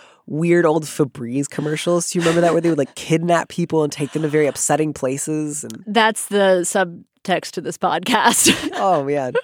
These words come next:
Speaker 1: Yeah, it's just like, this was such an upsetting ad campaign. It was like, why do you want me to think of you as this company that abducts people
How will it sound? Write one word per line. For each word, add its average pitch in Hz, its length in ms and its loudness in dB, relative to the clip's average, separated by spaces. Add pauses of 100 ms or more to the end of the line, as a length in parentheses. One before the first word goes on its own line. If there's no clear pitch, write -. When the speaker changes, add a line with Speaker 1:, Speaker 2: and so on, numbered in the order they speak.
(380)
Speaker 1:
Yeah, 170 240 4
it's 135 80 -4
just - 200 -6
like, 127 360 -4 (400)
this 240 160 0
was 269 120 -4
such - 160 -2
an - 80 -4
upsetting 214 600 0
ad 165 300 -2
campaign. 151 500 -2
It 127 80 -8
was - 160 -10
like, 151 240 -2 (540)
why 190 300 2
do 262 80 0
you 262 100 2
want 240 160 0
me 220 80 2
to 196 80 2
think 190 280 0
of 196 100 0
you 156 280 2
as 151 140 -4
this 151 140 -4
company 190 440 -2
that 151 120 4
abducts 147 580 0
people 127 520 0